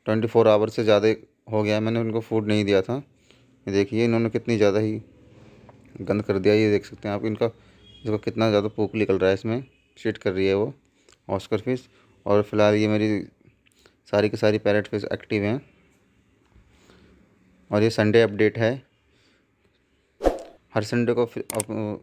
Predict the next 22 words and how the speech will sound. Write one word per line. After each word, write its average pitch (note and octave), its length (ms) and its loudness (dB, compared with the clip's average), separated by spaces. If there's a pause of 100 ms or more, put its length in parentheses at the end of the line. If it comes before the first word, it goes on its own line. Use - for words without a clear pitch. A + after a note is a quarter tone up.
(120)
वीक A2 260 -2
में A#2+ 160 0
मैं A#2+ 140 -2
एक A2 120 -2
बार A2+ 140 2 (680)
वाटर G#2+ 260 -2
चेंजिंग A2+ 380 -4
ज़रूर G#2+ 220 -2
करता G#2 280 -6
हूँ। A2 80 -4
इसमें A2 220 -10
तीस A2+ 200 -6
परसेंट G#2+ 300 -6
से G#2+ 60 -6
चालीस G2+ 280 -6
परसेंट A2 300 -6
वाटर G#2 220 -2
चेंज G#2+ 240 -2
करता G#2+ 260 -6
हूँ B2+ 180 -6 (380)
और G2+ 60 -4
फिल्टर, A2 460 -2